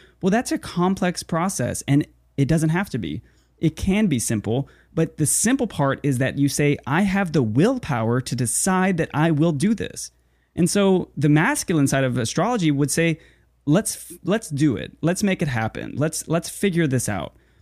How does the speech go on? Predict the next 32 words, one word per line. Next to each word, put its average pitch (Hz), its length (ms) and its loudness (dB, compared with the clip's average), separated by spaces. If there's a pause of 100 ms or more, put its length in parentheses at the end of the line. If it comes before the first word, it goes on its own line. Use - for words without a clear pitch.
(120)
And 156 120 2
so, 170 380 0 (800)
you 165 140 2
know, 151 220 2 (120)
you 170 180 4
have 208 360 2
everything 165 440 2
at 135 120 -2
your 127 60 -4
potential. - 600 -4 (420)
You 147 180 2
have 185 240 0 (100)
all 160 220 0
of 165 120 -2
this, 139 260 -2 (100)
this, 131 280 -2
this 127 300 -6
domain 135 460 4
of 110 100 0
this 104 220 -2
universal 127 440 2
intelligence 117 480 0
at 107 140 -2
your 117 80 -2
potential. 117 560 -2 (640)
But 147 100 2
if 156 120 2
you 240 160 4
stop 180 500 0
and 139 100 6
you 139 60 6
say, 135 220 0